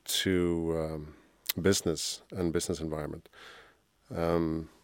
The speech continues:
s-, many of them were like, "Yes, this is a crisis. Many businesses are gonna go bankrupt. It's terrible. But there are huge opportunities, um, afterwards because the market will, you know, um,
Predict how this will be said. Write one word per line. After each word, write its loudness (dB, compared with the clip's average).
s-, -10
many 10
of 10
them 4
were 2
like, -12
"Yes, 4
this -2
is -2
a -2
crisis. 2
Many 4
businesses -2
are -10
gonna 2
go -2
bankrupt. 4
It's -8
terrible. 4
But 6
there 0
are -2
huge 6
opportunities, -6
um, -4
afterwards 0
because 2
the 0
market 2
will, 2
you 0
know, 0
um, -6